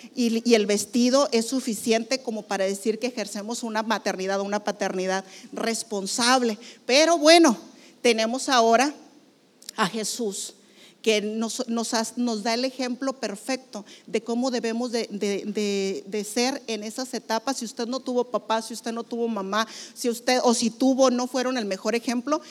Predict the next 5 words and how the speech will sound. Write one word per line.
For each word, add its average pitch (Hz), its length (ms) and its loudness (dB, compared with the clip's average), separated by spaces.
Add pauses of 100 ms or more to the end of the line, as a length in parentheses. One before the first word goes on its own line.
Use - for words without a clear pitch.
(200)
este, 226 360 0
Jesús 262 600 2
derriba 254 520 2
esos 277 280 -4
argumentos, 240 840 -2